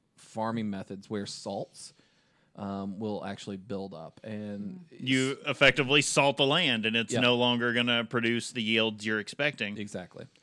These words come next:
Speaker 1: So looking ahead, some of these, uh, vineyards aim to be copper-free within the next five years, with the most immediate challenge to be to refine dosages and find out exactly where that sweet spot is.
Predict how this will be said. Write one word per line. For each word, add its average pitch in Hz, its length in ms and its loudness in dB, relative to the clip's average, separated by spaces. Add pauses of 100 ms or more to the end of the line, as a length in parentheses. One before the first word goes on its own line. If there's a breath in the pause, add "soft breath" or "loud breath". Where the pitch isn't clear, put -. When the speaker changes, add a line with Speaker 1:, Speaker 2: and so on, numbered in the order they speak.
(420 soft breath)
Speaker 1:
So 165 380 4
looking 208 360 -2
ahead, 151 260 2
some 156 140 -6
of 160 60 -6
these, 131 260 -6
uh, 101 460 -6
vineyards 120 680 -4 (140)
aim 123 220 0
to 123 60 -4
be 113 120 -2
copper-free 117 760 -8
within 120 280 -8
the 107 80 -6
next 107 240 -10
five 104 400 -8
years, 139 400 -8
with 156 140 -8
the 165 60 -8
most 190 280 -6
immediate 131 440 -2
challenge 113 520 -6
to 117 80 -10
be 110 320 -6 (460 soft breath)
to - 180 -4
refine 110 540 -4
dosages 101 600 -6
and 110 100 -8
find 131 240 -4
out 117 120 -4
exactly 107 420 -6
where 101 160 -6
that 98 180 -8
sweet - 320 -10
spot - 380 -10
is. 90 320 -12